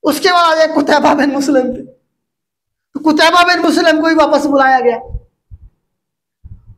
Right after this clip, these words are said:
तो कुतैबा बिन मुस्लिम ने वापस आने से इनकार कर दिया,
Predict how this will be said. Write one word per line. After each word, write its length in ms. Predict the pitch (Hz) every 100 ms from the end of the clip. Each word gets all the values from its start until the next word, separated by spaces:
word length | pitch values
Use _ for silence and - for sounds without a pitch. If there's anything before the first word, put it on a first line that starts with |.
| -
तो 60 | 294
कुतैबा 380 | 330 339 370
बिन 100 | 392
मुस्लिम 360 | 370 320 339 330
ने 60 | 320
वापस 300 | 269 269 262
आने 160 | 254
से 100 | 240
इनकार 260 | 240 208 170
कर 100 | -
दिया, 260 | - _